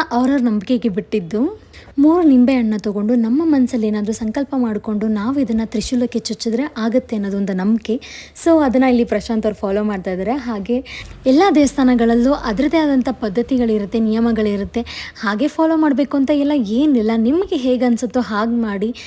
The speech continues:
ನಿಮ್ಮ ಮನಸ್ಸು ತೃಪ್ತಿ ಆಗಬೇಕಷ್ಟೇ. ಯಾವ್ದಾದ್ರು ಒಂದು ದೇವಸ್ಥಾನಕ್ಕೆ ಹೋಗಿ ಬಂದರೆ ಮನ್ಸಿಗೆ ತೃಪ್ತಿ ಆಗಬೇಕಲ್ವಾ? ಅದಕ್ಕೋಸ್ಕರ ನಾನು ಹೇಳ್ತಿದ್ದೀನಿ. ತುಂಬಾ ಜನ ಇದ್ರು. ನಾವಂತೂ ಹೋದಾಗ around ನಾವು ಟೆನ್, ಟೆನ್ ತರ್ಟಿಗೆ ಹೋಗಿದ್ದಿದ್ದು. ಸಿಕ್ಕಾಪಟ್ಟೆ ಜನ ಇದ್ರು. ನಾವು ಟೂ ಹಂಡ್ರೆಡ್ ರುಪೀಸ್ನ ಪೇ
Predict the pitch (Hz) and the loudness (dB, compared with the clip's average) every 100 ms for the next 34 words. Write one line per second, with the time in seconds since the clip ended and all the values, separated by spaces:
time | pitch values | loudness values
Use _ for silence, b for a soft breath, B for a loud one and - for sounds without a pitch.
0 | B 254 294 339 262 247 - 262 - 247 | B 0 2 4 4 2 2 -4 -4 -2
1 | 233 208 196 202 175 - 220 190 190 254 | -2 -2 -6 -6 -10 -6 -4 -2 -2 -2
2 | 311 269 254 262 294 277 269 220 254 269 | -2 -2 -2 -2 -4 -4 -4 -2 -2 0
3 | 240 220 269 - 214 - - 247 196 190 | 0 -2 -4 -8 -10 -8 -4 -2 -2 -6
4 | 196 190 233 B B B 226 247 269 247 | -6 -6 -8 B B B -4 -2 -2 -2
5 | 247 220 208 196 196 185 202 254 B B | 0 0 0 -2 -4 -4 -4 -4 B B
6 | B - 311 370 440 392 349 269 254 247 | B -2 2 4 4 2 2 2 2 2
7 | 226 240 214 208 240 233 226 208 214 214 | 2 0 0 0 -2 0 -2 0 0 0
8 | 196 220 269 B B - 233 302 359 339 | -2 -4 -6 B B 0 2 4 2 2
9 | 330 311 302 - 247 285 277 247 240 247 | 2 2 0 0 2 2 2 0 2 0
10 | 269 269 240 208 214 202 269 254 - 254 | 0 2 0 0 -2 -2 -4 -4 -6 -6
11 | - 330 277 247 226 214 202 254 311 B | 0 2 2 0 -2 -4 -2 -4 -6 B
12 | B B 240 277 285 254 269 277 277 247 | B B 0 0 0 0 2 2 0 -2
13 | 254 214 240 - 226 | -4 -2 -4 -2 -2